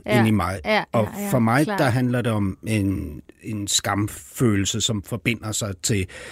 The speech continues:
Speaker 2: hvad hedder det, min
Speaker 1: Ah,
Speaker 2: barndom og
Speaker 1: okay,
Speaker 2: ungdom,
Speaker 1: ja.
Speaker 2: hvor jeg bare havde det sådan, "Jamen, jeg, jeg spiser, øh, så meget svinekød, du vil have,
Speaker 1: Ja,
Speaker 2: bare
Speaker 1: jeg
Speaker 2: du
Speaker 1: kan
Speaker 2: vil
Speaker 1: komme
Speaker 2: elske mig,"
Speaker 1: ja,
Speaker 2: ikke?
Speaker 1: ja.
Speaker 2: Øhm, så, så jeg, det er jo derfor, jeg tænker sådan, du
Speaker 1: Mm.
Speaker 2: kunne jo bare være liglad.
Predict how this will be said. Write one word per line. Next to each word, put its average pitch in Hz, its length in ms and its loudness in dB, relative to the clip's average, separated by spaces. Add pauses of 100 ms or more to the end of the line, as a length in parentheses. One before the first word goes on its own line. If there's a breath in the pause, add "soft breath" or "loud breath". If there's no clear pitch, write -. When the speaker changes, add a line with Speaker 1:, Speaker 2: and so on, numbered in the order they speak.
(240 loud breath)
Speaker 2:
hvad 113 140 2
hedder - 180 4
det, - 100 4
min 110 120 4
Speaker 1:
Ah, 107 120 0
Speaker 2:
barndom 101 440 0
og 107 120 -2
Speaker 1:
okay, 120 80 4
Speaker 2:
ungdom, 110 340 2
Speaker 1:
ja. 107 120 0
Speaker 2:
hvor 107 140 0
jeg 101 120 0 (240)
bare 107 140 2
havde 110 180 0
det 110 100 0
sådan, 110 220 0
"Jamen, 117 220 2
jeg, 139 160 0 (100)
jeg 143 220 0
spiser, 175 440 0 (160)
øh, 110 340 0 (220)
så - 140 0
meget 127 240 0
svinekød, 147 560 2 (120)
du 143 60 4
vil 110 280 0
have, 180 260 -2
Speaker 1:
Ja, 220 200 0
Speaker 2:
bare 131 100 6
Speaker 1:
jeg 135 100 4
Speaker 2:
du 156 40 4
Speaker 1:
kan 135 100 2
Speaker 2:
vil 127 80 4
Speaker 1:
komme - 180 2
Speaker 2:
elske - 220 0
mig," 135 100 2 (180)
Speaker 1:
ja, - 80 -2
Speaker 2:
ikke? 190 180 2 (340 loud breath)
Speaker 1:
ja. 117 160 6
Speaker 2:
Øhm, 104 220 4 (440 soft breath)
så, 123 200 2 (100)
så - 140 2
jeg, 117 220 0 (160)
det - 60 0
er - 20 6
jo 117 140 4
derfor, 156 220 4
jeg 147 200 4
tænker 135 280 2
sådan, 123 220 2 (100)
du - 60 6
Speaker 1:
Mm. 220 120 4
Speaker 2:
kunne 131 140 8
jo 110 100 2 (300)
bare 113 180 0
være 131 120 6
liglad. 107 440 0